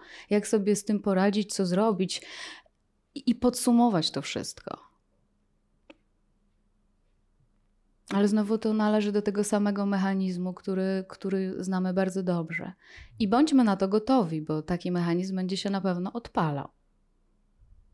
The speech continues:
To nie jest tak, że wiecie, że my się budzimy, że nie ma ja i już od tamtej pory w ogóle umysł w ogóle nie wo-, nie może wkroczyć.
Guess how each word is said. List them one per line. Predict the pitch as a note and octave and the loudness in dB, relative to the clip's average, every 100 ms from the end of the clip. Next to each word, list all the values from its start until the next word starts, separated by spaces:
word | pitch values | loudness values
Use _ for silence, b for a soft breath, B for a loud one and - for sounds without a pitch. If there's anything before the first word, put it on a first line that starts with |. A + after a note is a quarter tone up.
| - - - - | -20 -20 -20 -6
To | G#3 | 2
nie | B3 C4+ | 6 6
jest | - | 4
tak, | G3 F3 | 2 4
że | F#3 F3+ | 4 4
wiecie, | F3 E3 F3 E3 | 4 2 2 2
że | F#3 | 4
my | A#3 | 4
się | A#3+ | 4
budzimy, | F3+ G3 F3 B3+ B3+ | 4 2 4 6 6
że | G3 G3+ | 6 6
nie | A3+ | 6
ma | A#3+ F#3 | 6 6
ja | G#3+ B3+ - | 4 4 2
i | A3 | 2
już | G#3+ - | 2 2
od | G#3+ - | -2 2
tamtej | C4+ C#4 B3+ A3+ | 4 6 6 4
pory | A#3 B3+ B3 | 4 4 4
w | G#3 | 2
ogóle | G#3 A3+ | 2 4
umysł | A3+ A3+ A3 A3 | 4 4 2 2
w | A3+ G3 | 0 2
ogóle | A#3 G#3 A#3 | 2 2 2
nie | A3 A3 | 2 2
wo-, | A3+ G#3+ | 2 2
nie | A#3 A3 | 0 2
może | G#3+ G#3+ A3 | 2 4 2
wkroczyć. | - A#3 F3+ - - | 2 0 0 -4 -12